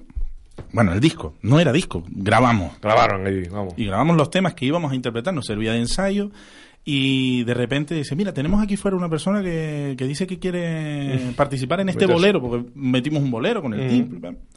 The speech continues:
Speaker 1: eh, Alexander Abreu, no sé si lo conocen,
Speaker 2: No.
Speaker 1: de Habana de Primera, es el solista de Habana de
Speaker 2: Mm.
Speaker 1: Primera, es un grupo que ahora mismo está, tiene
Speaker 2: Mm.
Speaker 1: mucho,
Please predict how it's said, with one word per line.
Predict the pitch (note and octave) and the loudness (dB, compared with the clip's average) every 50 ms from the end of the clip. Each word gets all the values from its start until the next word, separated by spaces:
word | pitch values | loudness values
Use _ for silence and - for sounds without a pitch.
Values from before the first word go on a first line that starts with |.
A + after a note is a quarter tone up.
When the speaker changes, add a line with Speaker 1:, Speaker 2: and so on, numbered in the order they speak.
| - - - - - - - - - - _ _ _ _ _ - - | -20 -20 -20 -20 -20 -20 -20 -20 -20 -20 _ _ _ _ _ -18 -14
Speaker 1:
eh, | - F2+ - | -12 -10 -6
Alexander | - A#2 A2+ G#2 - A#2+ A2+ A2 G#2 G#2+ | -6 -6 -6 -4 -4 -4 -2 -2 -2 -2
Abreu, | G2+ G2 G2 F#2+ F2+ E2+ F2 F#2+ | -2 -2 -4 -4 -6 -6 -8 -8
no | A2 G#2+ | -10 -10
sé | F#2+ G2 | -8 -8
si | G2+ G#2 | -6 -6
lo | G2+ G2 | -6 -6
conocen, | G#2 A2 C#3 E3 D#3 B2 A#2 A#2+ | -4 -4 -2 -2 -2 0 0 0
Speaker 2:
No. | |
Speaker 1:
de | A#2+ A#2+ A#2 A2+ A2+ A2+ A2+ A2+ | 0 0 0 0 0 -2 -2 -2
Habana | G#2+ G#2 A2+ A#2 A2+ A2+ A2+ | -2 -2 -2 -2 -2 -2 -4
de | A2 | -4
Primera, | G#2 G#2+ A2+ A#2 C#3+ D#3+ D3+ C3+ B2 A#2 | -4 -4 -2 -2 -2 -2 -2 -4 -4 -4
es | A2 | -4
el | A2+ A2+ | -6 -6
solista | A2 - A2 G#2+ G#2+ - - | -4 -6 -6 -6 -6 -6 -6
de | A#2 G#2+ | -6 -4
Habana | G#2 G#2+ G#2+ G#2 | -4 -4 -4 -4
de | G#2 | -6
Speaker 2:
Mm. | G2 | -6
Speaker 1:
Primera, | G2+ G2+ A2 B2+ C#3 B2+ | -4 -4 -2 -2 -2 -2
es | G#2 | -2
un | A2 A2+ A2 | -2 -2 -2
grupo | G#2 A2+ A2 B2 B2 | -2 -4 -4 -6 -6
que | A#2 F#2 | -8 -6
ahora | F2+ F#2+ G2 | -6 -4 -4
mismo | G2 G#2 G#2 A2+ | -2 -2 -2 -4
está, | G#2+ - - A2 A2 G#2 G2+ G2 | -6 -6 -6 -6 -4 -4 -6 -4
tiene | B2+ B2 B2 A#2 | -4 -2 -2 -2
Speaker 2:
Mm. | |
Speaker 1:
mucho, | G#2 G#2+ G#2 - G#2 | -2 -2 -4 -4 -6